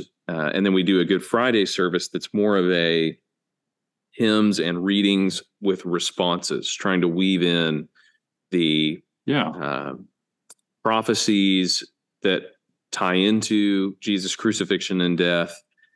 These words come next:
Speaker 1: tying the whole biblical story together. It's really a unique service. I've never seen anyone do one quite like what we're trying to do, but it's, it's gonna be a great experience. And then we'll do Easter Sunday. So we've
Speaker 2: Awesome.
Speaker 1: both got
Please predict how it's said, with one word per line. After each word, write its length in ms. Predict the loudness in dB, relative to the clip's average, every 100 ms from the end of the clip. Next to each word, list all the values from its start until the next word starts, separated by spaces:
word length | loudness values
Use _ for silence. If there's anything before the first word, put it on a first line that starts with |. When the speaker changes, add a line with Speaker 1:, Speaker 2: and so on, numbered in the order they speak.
| _ _
Speaker 1:
tying 280 | -2 0 0
the 80 | 0
whole 120 | 0
biblical 360 | 0 -2 -6 -6
story 400 | -2 0 2 2
together. 460 | 2 0 2 0
It's 220 | -2 0
really 320 | 0 2 2 2
a 40 |
unique 560 | 0 0 0 0 -2 -4
service. 480 | -2 0 -2 -2 -4
I've 100 | -2
never 340 | 0 0 -2 -6 _ _ _ -10
seen 300 | -4 0 2
anyone 320 | 2 2 0
do 120 | 0 0
one 160 | -2
quite 400 | -4 -4 -2 0
like 200 | -2 -2
what 120 | -2
we're 120 | -2 -4
trying 240 | -2 -2
to 80 | 2
do, 180 | 2 2
but 140 | 0
it's, 260 | -2 -6 -8 _ _ _ _ _ _ _ _ -10
it's 140 | -4
gonna 160 | 0 0
be 160 | 0 -2
a 60 |
great 360 | -2 -2 -2 -4 _ -12
experience. 600 | -8 -6 -4 -2 -2 -2
And 80 | -2
then 100 | -2
we'll 100 | -2
do 160 | 0 -2
Easter 260 | -4 -6
Sunday. 420 | -6 -6 -8 -10 -12 _ _ -20 -20 -20 -20 -20 -8
So 300 | -2 2 2
we've 160 | 2
Speaker 2:
Awesome. 160 | 2 2
Speaker 1:
both 120 | 2
got 220 | 2 0